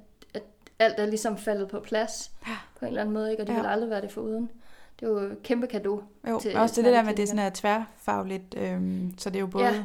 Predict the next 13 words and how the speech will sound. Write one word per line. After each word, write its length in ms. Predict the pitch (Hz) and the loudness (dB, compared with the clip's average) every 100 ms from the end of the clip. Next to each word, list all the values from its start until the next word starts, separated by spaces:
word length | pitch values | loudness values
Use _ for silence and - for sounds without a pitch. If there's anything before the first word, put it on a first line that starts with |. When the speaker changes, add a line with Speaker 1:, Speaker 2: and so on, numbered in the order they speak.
| - - - - - | -8 -20 -20 -20 -20
Speaker 2:
det 60 | - | -4
er 40 | |
både 180 | 202 226 | 4 6
læger 300 | 202 190 202 | 6 2 2
og 140 | 196 180 | 2 -2
psykologer 420 | 185 180 - 185 | -4 -4 -2 -2
og 420 | 185 175 170 165 | -4 -4 -4 -6
fy-, 180 | - - | -10 -6
Speaker 1:
Ja. 120 | - 185 | -4 -2
Speaker 2:
hvad 100 | 180 | 0
hedder 160 | 180 | -2
det, 120 | 180 | -2
øhm, 260 | 180 185 165 | -4 -6 -8